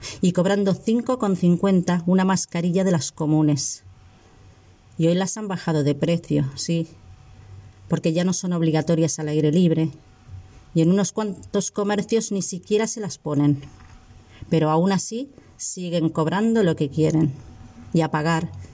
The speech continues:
y a seguir aguantando el estrés y la ansiedad que nos provocan para luego vendernos a precio de oro todo tipo de medicamentos.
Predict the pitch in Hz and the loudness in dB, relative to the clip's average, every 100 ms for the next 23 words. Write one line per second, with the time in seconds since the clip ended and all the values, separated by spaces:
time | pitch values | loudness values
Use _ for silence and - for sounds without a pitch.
0 | - - - 175 156 175 185 196 190 185 | -20 -20 -6 -2 -2 -2 -4 0 2 2
1 | 180 180 180 175 - 185 170 175 170 170 | 2 2 2 0 -2 -4 -4 -4 -2 -2
2 | 170 170 170 170 165 - 165 165 170 175 | -2 -4 0 0 0 0 0 0 0 0
3 | 180 160 156 156 170 175 160 160 175 - | 0 0 2 2 4 4 4 4 0 0
4 | 165 175 170 180 165 170 185 185 214 233 | -2 -2 0 2 2 2 0 0 0 0
5 | 226 180 165 160 151 151 156 175 185 165 | 0 0 0 2 0 0 2 4 4 2
6 | 143 | -4